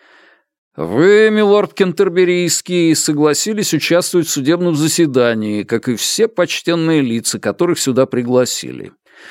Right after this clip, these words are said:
Мне нужно ваше решение, поэтому давайте продолжать.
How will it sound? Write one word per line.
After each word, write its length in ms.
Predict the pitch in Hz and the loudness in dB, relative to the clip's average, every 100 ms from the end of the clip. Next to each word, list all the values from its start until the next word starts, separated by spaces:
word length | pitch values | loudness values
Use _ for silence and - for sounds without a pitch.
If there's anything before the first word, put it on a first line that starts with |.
| - - | -20 -10
Мне 240 | - 147 190 | -2 0 2
нужно 320 | 214 208 208 | 2 2 2
ваше 320 | 202 220 220 | 2 0 0
решение, 580 | 220 220 - 262 165 113 | -2 -4 -4 -2 -2 -4
поэтому 460 | - 117 123 131 131 | -2 0 0 0 0
давайте 440 | 131 131 127 123 | 2 0 -2 -6
продолжать. 840 | - 143 151 160 175 196 - - | -4 0 2 2 0 -2 -4 -8